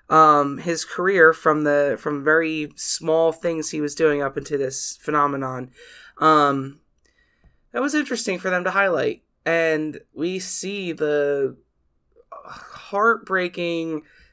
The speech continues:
things that Elvis had to endure from this man, um, the lies and manipulation, and, and we see throughout how he, this guy just totally ran him ragged and stole so much from him,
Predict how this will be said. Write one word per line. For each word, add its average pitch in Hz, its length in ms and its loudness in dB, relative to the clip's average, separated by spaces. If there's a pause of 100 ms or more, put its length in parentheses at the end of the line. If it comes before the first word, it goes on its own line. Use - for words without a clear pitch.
(220)
things 156 580 0
that 147 200 0
Elvis 151 520 0
had 151 260 -2
to 151 180 -6
endure 147 480 0
from 139 280 -6
this 135 200 -8
man, 135 680 -6 (500)
um, 131 800 0 (400)
the 160 200 0
lies 147 680 2
and 139 260 -6
manipulation, 147 920 -2
and, 135 280 -8
and 135 200 -8
we 139 120 -8
see 151 340 -6
throughout 147 600 2
how 139 480 0 (460)
he, 180 320 -10 (320)
this 165 200 -8
guy 185 180 -2
just 151 240 -6
totally 175 500 -4
ran 143 340 -2
him 139 260 -10
ragged 135 580 -4 (100)
and 131 460 -8 (280)
stole 175 640 0
so 175 320 -2
much 170 360 -4
from 143 180 -10
him, 135 360 -6